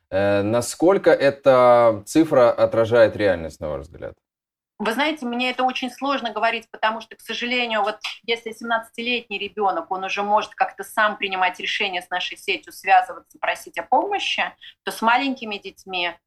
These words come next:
Speaker 2: мы такой возможности не имеем, к сожалению. То есть у нас нету возможности как-то повлиять на эту ситуацию,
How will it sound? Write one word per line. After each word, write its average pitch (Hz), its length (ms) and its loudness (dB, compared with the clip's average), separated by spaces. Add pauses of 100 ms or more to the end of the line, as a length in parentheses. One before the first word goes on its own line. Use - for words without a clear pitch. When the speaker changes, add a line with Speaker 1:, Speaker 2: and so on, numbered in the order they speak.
(140)
Speaker 2:
мы 185 100 -8
такой 196 300 -4
возможности 190 640 -2
не 180 200 -8
имеем, 185 380 -6
к - 40 -20
сожалению. 156 840 -6
То 165 100 -8
есть 156 180 -10
у 175 40 -6
нас 175 220 -6
нету 202 300 -6
возможности 185 760 -2
как-то - 420 -2
повлиять 175 580 -2
на 165 140 -4
эту 156 140 -14
ситуацию, 208 680 2